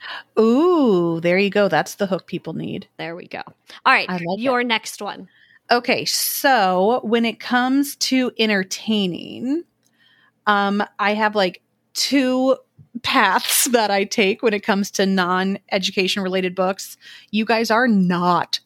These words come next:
Speaker 1: gonna be surprised by the first one, and that is because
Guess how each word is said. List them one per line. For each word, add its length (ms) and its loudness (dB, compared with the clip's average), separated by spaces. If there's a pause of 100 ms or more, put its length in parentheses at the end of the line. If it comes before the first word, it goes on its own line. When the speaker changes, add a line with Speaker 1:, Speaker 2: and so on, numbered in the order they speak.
Speaker 1:
gonna 180 0
be 140 -2
surprised 580 -6
by 180 0
the 60 -2
first 320 -2
one, 300 0 (420)
and 160 2
that 160 2
is 140 -4
because 720 -2